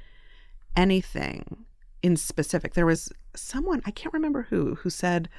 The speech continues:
that the Harvard scene happened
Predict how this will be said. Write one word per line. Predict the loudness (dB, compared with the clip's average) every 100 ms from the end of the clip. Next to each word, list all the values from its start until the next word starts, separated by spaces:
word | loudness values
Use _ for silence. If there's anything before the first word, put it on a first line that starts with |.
| -18 -20 -20 -20 -20 -20 -6
that | -2
the | 2 2
Harvard | 2 0 4 4 4 2
scene | 2 0 2 2
happened | 0 0 2 4 4 6 4 2